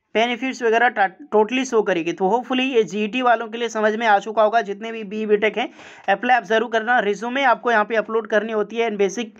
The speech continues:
क्राइटेरिया आपको फॉलो करनी होती है। अब चलिए देखते हैं डीईटी यानी कि डिप्लोमा इंजीनियरिंग ट्रेनिंग के रिक्रूटमेंट को। तो ये डिप्लोमा इंजीनियर ट्रेनिंग की आपको मिल जाएगी। इनका भी सेम लोकेशन है नॉर्दर्न उड़ीसा डिस्ट्रीब्यूशन लिमिटेड में,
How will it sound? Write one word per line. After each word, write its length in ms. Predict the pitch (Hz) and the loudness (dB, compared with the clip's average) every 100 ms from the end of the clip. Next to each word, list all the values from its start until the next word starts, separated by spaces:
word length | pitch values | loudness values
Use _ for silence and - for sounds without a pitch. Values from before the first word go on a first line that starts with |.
| - - - | -20 -20 -6
क्राइटेरिया 380 | - 220 262 262 | -2 0 2 4
आपको 220 | 240 247 | 4 2
फॉलो 280 | 214 190 196 | 2 2 2
करनी 260 | 180 160 160 | 0 -4 -4
होती 280 | 143 147 151 | -6 -6 -6
है। 100 | 156 - - - | -6 -16 -8 -4
अब 80 | 202 | 0
चलिए 260 | 247 254 | 2 2
देखते 260 | 240 220 262 | 0 -2 -2
हैं 140 | 254 | 0
डीईटी 320 | 208 226 233 | 2 0 0
यानी 220 | 247 220 214 | 0 0 -2
कि 140 | 247 | -6
डिप्लोमा 600 | 190 190 220 226 240 240 - - _ _ 208 | 0 0 2 2 2 0 -4 -18 _ _ 0
इंजीनियरिंग 500 | 190 226 233 233 202 | 2 2 2 0 0
ट्रेनिंग 300 | 202 208 202 | 0 0 -2
के 80 | |
रिक्रूटमेंट 460 | 196 156 156 156 156 | -2 -4 -6 -6 -6
को। 180 | 156 165 - _ _ | -8 -12 -12 _ _
तो 140 | 233 | 4
ये 440 | 226 262 262 254 220 | 6 4 4 4 2
डिप्लोमा 520 | 190 202 220 226 254 | 2 2 2 2 0
इंजीनियर 420 | 240 226 233 240 | -2 -2 0 0
ट्रेनिंग 340 | 214 208 214 240 | 0 -2 -2 -2
की 80 | |
आपको 260 | 233 214 240 | -4 -2 -2
मिल 180 | 214 208 | -2 0
जाएगी। 260 | 208 208 | 0 -2
इनका 360 | 254 202 208 240 | -8 -8 -2 -2
भी 180 | 233 247 | -2 -6
सेम 300 | - 214 233 | -4 -4 0
लोकेशन 440 | 220 226 220 220 | 0 2 0 0
है 100 | 220 | 0
नॉर्दर्न 400 | 226 202 208 233 | 2 0 2 0
उड़ीसा 380 | 214 202 208 220 | 0 0 2 2
डिस्ट्रीब्यूशन 560 | 202 202 220 208 202 220 | 2 -2 -2 -2 0 2
लिमिटेड 460 | 202 202 202 214 | 2 2 2 2
में, 180 | 208 240 | 2 -2